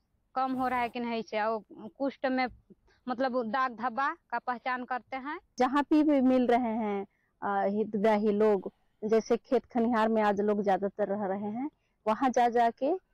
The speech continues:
Speaker 2: अ, टीबी खोज का पूरा पहचान कर रहे हैं और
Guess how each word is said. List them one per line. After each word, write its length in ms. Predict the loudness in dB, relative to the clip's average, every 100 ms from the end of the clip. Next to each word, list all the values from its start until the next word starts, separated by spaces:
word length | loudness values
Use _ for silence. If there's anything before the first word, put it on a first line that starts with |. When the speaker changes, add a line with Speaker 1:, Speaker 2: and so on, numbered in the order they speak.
| _ -2
Speaker 2:
अ, 240 | 0 0
टीबी 320 | -2 -4 -4
खोज 380 | -4 0 0 0 0
का 160 | 2 0
पूरा 680 | -4 _ -2 2 4 4 0
पहचान 540 | -2 -4 -2 0 0
कर 200 | 0 0
रहे 220 | 0 -4
हैं 280 | -4 -4 -4
और 480 | 0 2 2 0